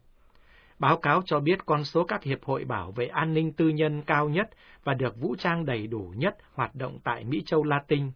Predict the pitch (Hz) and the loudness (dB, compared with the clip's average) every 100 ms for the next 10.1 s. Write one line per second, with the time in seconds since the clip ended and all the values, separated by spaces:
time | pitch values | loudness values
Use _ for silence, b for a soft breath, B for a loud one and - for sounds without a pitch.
0 | _ b b b b b b _ 147 135 | _ b b b b b b _ -2 0
1 | 139 185 - 175 180 170 170 165 - 110 | 2 2 2 4 4 6 4 2 0 -4
2 | 107 117 - b _ 196 180 113 - 165 | -2 -4 -4 b _ -2 0 0 0 0
3 | 160 165 156 165 120 107 92 151 147 151 | 2 0 0 0 -2 -4 -2 -2 2 2
4 | 151 151 151 147 143 139 151 147 135 B | 2 2 2 2 2 2 4 4 2 B
5 | B B - 160 156 156 180 165 160 160 | B B 0 2 4 2 2 2 2 0
6 | 127 107 92 110 78 135 160 156 139 135 | 0 -2 -6 -10 -10 -4 -2 -2 0 0
7 | 123 - _ _ b b b b - 131 | -2 -10 _ _ b b b b 2 2
8 | 113 139 147 143 131 147 190 - b b | 2 -2 0 2 2 2 2 -4 b b
9 | 156 202 156 131 - 107 - 156 147 175 | 0 2 4 2 0 -6 -4 -4 2 2
10 | 220 | 2